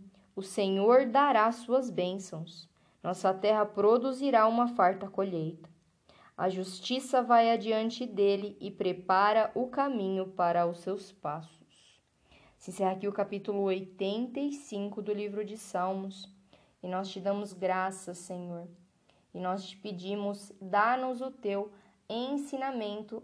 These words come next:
através da palavra, Senhor. Ensina-nos com teu Espírito Santo. Dá-nos sede e fome da tua palavra, que nós busquemos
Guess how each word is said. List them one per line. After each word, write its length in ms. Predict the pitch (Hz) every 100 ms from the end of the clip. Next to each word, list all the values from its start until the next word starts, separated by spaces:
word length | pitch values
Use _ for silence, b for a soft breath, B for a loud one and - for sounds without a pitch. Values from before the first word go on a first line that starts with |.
| -
através 560 | 202 202 190 196 196
da 140 | 190 196
palavra, 680 | - 202 185 180 180 180
Senhor. 540 | 180 - 175 175 175 180 - _ b b b -
Ensina-nos 920 | 190 196 - 208 220 233 233 226 233
com 200 | 226 214
teu 160 | 220
Espírito 600 | 214 208 - 220 214 214 226
Santo. 540 | - 185 180 185 185 - b b b b
Dá-nos 420 | 180 196 220 226
sede 840 | - - 220 226 254 214 247 240 233
e 100 | 220
fome 580 | - - 226 240 254
da 160 | 240 247
tua 200 | 240 233
palavra, 680 | 233 240 220 185 180 190 190 - b b b
que 80 | -
nós 240 | 196 202 196
busquemos 720 | 196 208 - 214 214 208 -